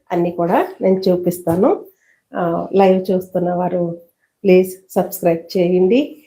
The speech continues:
ఏమో గోదావరిలో చేతి వంట మర్చిపోవద్దు. ఆ, ఇది లాగ్స్ లాగా పెడుతున్నాం కదా లైవ్లో, ఉమ్, మీరందరూ కూడా చూడాలి, ఆ, తప్పనిసరిగాను. వేడి అవుతాయని చూస్తున్నాను.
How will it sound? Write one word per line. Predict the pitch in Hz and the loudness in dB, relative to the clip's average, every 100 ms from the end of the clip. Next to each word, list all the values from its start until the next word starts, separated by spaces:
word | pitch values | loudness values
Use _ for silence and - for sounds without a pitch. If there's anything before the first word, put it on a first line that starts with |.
| _ - | _ -6
ఏమో | 180 170 170 | -2 -2 0
గోదావరిలో | 170 185 180 175 175 175 | 2 4 4 4 4 2
చేతి | 175 185 180 | 0 -2 0
వంట | 175 175 | 0 0
మర్చిపోవద్దు. | 254 262 175 - 185 180 175 175 226 370 - _ _ _ 175 | 0 2 0 -2 -2 0 0 0 2 2 -2 _ _ _ -2
ఆ, | 165 160 | 0 0
ఇది | 165 175 | 2 2
లాగ్స్ | 180 175 170 - 196 | 4 4 4 -2 0
లాగా | 175 165 175 | 2 2 0
పెడుతున్నాం | 175 180 180 175 170 | 2 0 -2 -6 -4
కదా | 170 226 381 480 | -2 2 2 4
లైవ్లో, | 202 175 175 220 453 - _ _ _ - | 4 4 2 0 0 -4 _ _ _ -4
ఉమ్, | 226 415 427 208 | -2 0 0 2
మీరందరూ | 185 170 170 170 | 4 4 2 -2
కూడా | 175 170 190 - | -2 -2 -2 2
చూడాలి, | 180 165 180 349 - - _ _ - | 2 2 2 0 -2 -16 _ _ -4
ఆ, | 175 175 170 175 180 | 0 0 0 -2 -4
తప్పనిసరిగాను. | 185 175 170 170 160 165 349 - - _ _ _ _ _ _ _ _ _ _ _ _ _ _ _ _ _ _ _ _ _ _ _ _ _ - | -2 -2 -2 -2 0 2 2 0 -12 _ _ _ _ _ _ _ _ _ _ _ _ _ _ _ _ _ _ _ _ _ _ _ _ _ 0
వేడి | 196 190 190 | 4 6 6
అవుతాయని | 180 180 170 180 185 | 4 2 0 2 0
చూస్తున్నాను. | 175 - 196 170 160 233 359 | 0 0 -2 0 0 0 -2